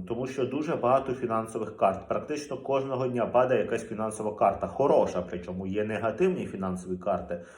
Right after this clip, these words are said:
такі як розорення, а тут навпаки. Десятка бубен — це карта великих грошей, це карта матеріального збагачення. М, цікаво, дуже цікаво, що це таке має статися.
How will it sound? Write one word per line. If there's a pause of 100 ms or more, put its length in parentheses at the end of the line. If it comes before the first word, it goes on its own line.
(160)
такі
як
розорення,
а
тут
навпаки. (180)
Десятка
бубен —
це
карта
великих
грошей,
це
карта
матеріального
збагачення. (680)
М,
цікаво, (100)
дуже
цікаво,
що
це
таке
має
статися.